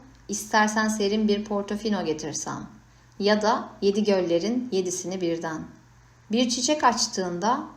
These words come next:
bir eski avluda, diyor ki, "Her şey çok eksik ve neredeyse yok gibiyken. Buldum, buluşturdum, kendime geldim.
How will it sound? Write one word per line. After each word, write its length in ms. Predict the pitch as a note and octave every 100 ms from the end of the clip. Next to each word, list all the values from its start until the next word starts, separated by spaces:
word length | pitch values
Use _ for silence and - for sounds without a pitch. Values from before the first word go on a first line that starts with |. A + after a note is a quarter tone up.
| -
bir 120 | A3+
eski 420 | A3+ G#3 - C4
avluda, 580 | A#3+ G3 E3+ E3 G3+ C4+ - - - -
diyor 380 | G3 A#3 D#4 D#4+
ki, 340 | - E3+ - - - - - -
"Her 220 | A3 A#3+
şey 240 | A#3 A#3+
çok 200 | A#3 B3
eksik 520 | A3 F3+ - A3+ A3+ G3+
ve 100 | G#3
neredeyse 540 | A3+ A3+ F3+ F3 -
yok 260 | G3 F#3+ -
gibiyken. 600 | E3+ D#3+ D#3 E3 E3+ - - - - _
Buldum, 460 | G3 G3+ G3+ A#3+ B3
buluşturdum, 840 | G3+ G3 - - F#3 F3+ A#3 A#3+
kendime 440 | - F#3+ F3+ F3+ F#3+
geldim. 600 | F3+ D#3+ D#3+ - - -